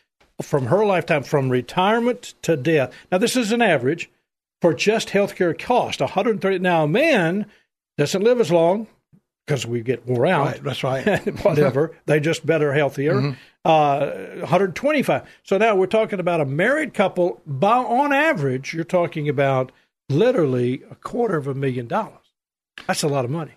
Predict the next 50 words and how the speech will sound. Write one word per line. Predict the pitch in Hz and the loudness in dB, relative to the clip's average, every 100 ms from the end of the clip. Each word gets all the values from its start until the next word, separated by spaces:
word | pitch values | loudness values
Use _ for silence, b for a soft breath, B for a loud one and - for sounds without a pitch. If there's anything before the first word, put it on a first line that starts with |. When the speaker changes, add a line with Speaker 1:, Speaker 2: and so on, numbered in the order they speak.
| - | 0
Speaker 2:
That | 185 | 2
is | 196 151 | 4 4
a | |
lot | 156 139 | 4 4
of | |
money. | 143 143 135 135 | 2 2 0 0
And | 147 143 131 | 2 2 2
when | 139 | 0
someone's | - 190 170 - | 2 2 2 2
sitting | 175 165 | -2 2
down | 160 160 | 2 2
and, | 143 131 | 0 0
and | 147 139 | 0 0
you, | 131 | 0
they | 147 147 | 2 2
hit | 156 156 | 2 0
that | - 147 | -2 0
big | 165 139 | 0 2
number | 160 175 143 135 120 b b b _ _ | 2 2 2 0 -4 b b b _ _
at | 139 | 0
one | 160 165 | 2 2
time, | - 175 147 127 123 b b _ - | 2 4 4 2 -2 b b _ -4
they | 127 | 0
think, | 156 139 | 0 -2
"A | 110 | -8
quarter | - 220 | -4 -2
of | 156 | 0
a | |
million | 151 139 | 0 0
dollars." | 131 180 - 135 | 0 0 0 0
And | 175 | 2
they | 170 | 4
look | 170 | 2
at | 156 | 0
what | 156 | 0
they've | 151 139 | 0 0
got | 156 | 0
in | 135 | 0
savings. | - 190 151 123 | 2 2 0 -2
They | 131 | -2
say, | 147 | -2
"How | 127 - 202 220 | -4 -4 -2 0
in | |
the | 147 | -2
world | 135 220 196 127 135 135 | -2 -2 0 0 -2 -4
am | 143 | -4
I | 139 | -2
gonna | 143 135 | 0 -2
pay | - - 185 147 139 - b b _ - | -4 0 2 2 -2 -8 b b _ 0
for | 156 151 143 | 4 4 2